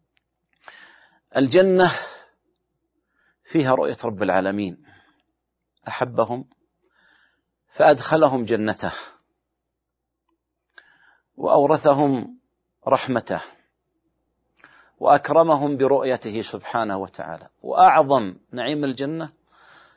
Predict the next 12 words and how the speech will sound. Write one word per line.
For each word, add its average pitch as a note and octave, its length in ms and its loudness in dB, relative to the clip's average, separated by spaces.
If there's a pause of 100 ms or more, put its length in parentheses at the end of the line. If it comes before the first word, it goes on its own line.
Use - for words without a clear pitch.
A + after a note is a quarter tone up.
(240)
أن C3+ 100 -2
يرى C3+ 160 2
المسلم A#2+ 440 -6
ربه، F2+ 320 -8 (2500)
وليس C#3+ 360 -2
في B2+ 140 -8
الجنة C3+ 560 -6
نعيم C3+ 340 -4
أعظم A2+ 240 -4
من A2 160 -8
هذا A2 220 -6
النعيم. G2 320 -8